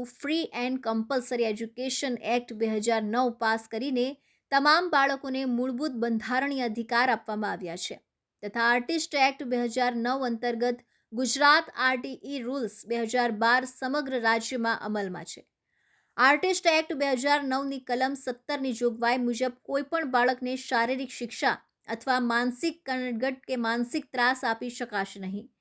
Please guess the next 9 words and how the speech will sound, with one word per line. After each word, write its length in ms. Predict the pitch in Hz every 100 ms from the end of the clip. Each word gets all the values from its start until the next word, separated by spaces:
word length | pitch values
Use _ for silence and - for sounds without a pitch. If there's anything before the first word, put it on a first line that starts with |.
| _ _ _ _ -
વિદ્યાર્થીઓને 680 | 208 262 285 294 320 311
શાળામાં 460 | 320 285 269 269 285
સલામત 480 | 277 254 254 294 294
અને 160 | 262 254 226
બાળ 300 | 233 247 269
મૈત્રીપૂર્ણ 680 | 247 247 247 247 247 247 226
વાતાવરણ 640 | 208 220 254 240 247 240
પૂરું 300 | - 254 302
પાડવું 460 | 277 254 247 254 294